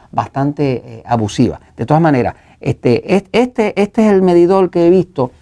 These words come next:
que más económico es, este, y lo que voy a hacer es que voy a hacer una pruebita rápido para que vean cómo se usa. Es una cosa sencilla. Básicamente,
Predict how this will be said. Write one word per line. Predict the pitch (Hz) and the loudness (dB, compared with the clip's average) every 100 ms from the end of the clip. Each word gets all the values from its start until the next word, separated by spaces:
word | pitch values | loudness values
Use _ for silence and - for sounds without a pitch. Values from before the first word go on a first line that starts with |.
| _ _ | _ _
que | - 120 | -2 2
más | 120 139 160 - | 4 2 -2 -4
económico | 147 127 131 175 175 185 | -4 0 0 -2 -2 -4
es, | 147 160 _ _ _ _ | -4 -6 _ _ _ _
este, | 120 - 123 117 117 | -10 -6 0 0 0
y | - 120 120 117 | 0 2 2 2
lo | 117 | 0
que | 120 | 0
voy | 143 | 0
a | |
hacer | 170 202 | 0 -2
es | 180 | 0
que | |
voy | 123 | 0
a | 147 | 0
hacer | 151 175 | 0 0
una | 170 | 0
pruebita | 156 139 143 165 - - _ _ | 2 0 2 0 -2 -10 _ _
rápido | 139 160 139 117 | -2 0 0 -4
para | 107 104 | -4 -6
que | 107 | -4
vean | 123 135 | -2 0
cómo | 135 | -2
se | 127 143 | -2 0
usa. | 147 127 - _ | 0 -4 -14 _
Es | - | -8
una | 123 123 | -2 -2
cosa | 123 123 120 | -2 -4 -8
sencilla. | 113 98 104 71 85 | -10 -10 -10 -10 -10
Básicamente, | 123 156 165 120 - | -8 -2 0 0 -2